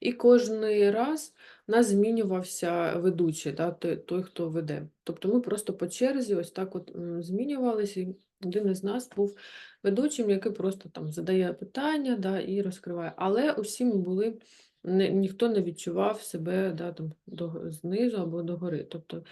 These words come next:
без супервізора, але ми ж між собою мали змогу ділитися досвідом і допомагати різними, да, хто, хто чим, да, хтось там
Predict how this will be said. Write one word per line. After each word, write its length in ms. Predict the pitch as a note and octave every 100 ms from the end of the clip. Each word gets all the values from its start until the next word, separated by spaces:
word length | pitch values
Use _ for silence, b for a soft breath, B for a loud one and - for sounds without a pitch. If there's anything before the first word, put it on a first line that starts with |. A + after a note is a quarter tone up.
| B B B B
без 320 | E3+ F3+ G#3+
супервізора, 640 | G#3+ G3+ A3 B3+ C#4+ B3+ -
але 300 | - G3+ A3
ми 80 | G3+
ж 160 | F#3+ -
між 300 | F#3+ G#3 A3
собою 540 | - F#3+ F#3+ C4 C4+ G#3+
мали 280 | F3 G3+ G3+
змогу 520 | F#3+ G3+ A#3+ A#3 - _ -
ділитися 520 | F#3+ G3+ G3 F#3+ F#3+
досвідом 600 | F#3 B3 B3 A#3+ A3+ G3+
і 280 | - A3 A#3+ - _ _ _ _ _ _ _ _ -
допомагати 800 | F3+ F#3 F#3 F#3 G3 G3+ G3
різними, 480 | F3 F#3 F#3 F3 E3+ B B B B -
да, 180 | F3+
хто, 420 | F3+ - G3 G3+ -
хто 240 | - G3+
чим, 340 | G3+ - D#3+
да, 120 | D#3+ F3+
хтось 300 | - G3+ G3
там 200 | F3